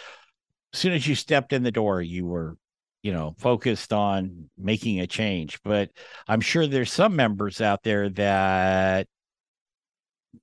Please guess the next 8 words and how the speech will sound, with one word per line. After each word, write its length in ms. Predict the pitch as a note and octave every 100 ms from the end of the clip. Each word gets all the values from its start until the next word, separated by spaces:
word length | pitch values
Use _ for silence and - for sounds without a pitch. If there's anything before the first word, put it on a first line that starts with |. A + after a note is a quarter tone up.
| _ -
maybe 380 | B2+ A#2 A#2 A2+
had 320 | A#2+ A2+ G#2
something, 460 | - A#2+ G2+ D2 -
one, 340 | - G#2+ A#2+ A2+
uh, 220 | - D2+ F#2 G2 F2+ - - - - -
something 360 | - G3+ E3+ B2
bothered 380 | A2+ A#2 E2+
them, 100 | D2